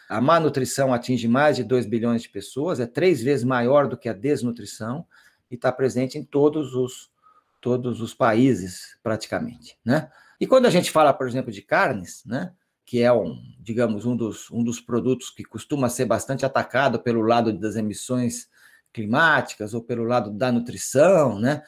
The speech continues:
A gente vê uma realidade extremamente diversa. Países que estão consumindo oitenta, cem, cento e vinte quilos de carne por habitante ano, o Brasil na faixa de cem quilos, né? A China também chegando a cem quilos e,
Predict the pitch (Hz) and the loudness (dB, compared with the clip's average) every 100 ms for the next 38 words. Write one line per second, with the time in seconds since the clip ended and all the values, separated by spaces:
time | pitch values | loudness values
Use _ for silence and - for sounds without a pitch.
0 | - 110 113 180 127 196 202 180 170 143 | -10 -6 -6 -6 -4 -2 2 4 4 4
1 | 165 180 170 - - 208 233 156 143 143 | 2 2 -2 -4 2 4 4 2 -2 -4
2 | 113 110 98 - - - - - 143 143 | -6 -10 -6 -6 -8 -18 -20 -2 0 0
3 | - 143 143 120 131 135 131 113 139 151 | 0 -4 -2 -4 -2 0 0 0 2 2
4 | 123 101 - - 143 139 110 - 117 117 | 2 -4 -6 -4 -2 -2 -4 -4 -8 -6
5 | 107 120 117 - 151 139 104 82 - 123 | -4 -4 -4 -2 0 0 -4 -8 -2 2
6 | 117 110 110 104 - 110 110 113 151 185 | 2 0 -4 -4 -4 -8 -6 -2 0 0
7 | 190 - - - 127 127 95 127 131 113 | -4 -16 -20 -4 2 2 2 0 0 -2
8 | 113 110 110 - - 117 101 - 165 196 | -4 -6 -6 -10 -6 -6 -6 -2 -2 -2
9 | 120 - 113 147 - _ - 101 - 143 | -10 -12 -8 -8 -10 _ -10 -6 -4 0
10 | 139 117 113 104 131 - 101 117 127 107 | 2 2 0 0 0 0 -2 0 2 2
11 | - 104 - 131 170 156 117 87 92 92 | -2 -8 -6 2 2 2 -2 -4 -8 -10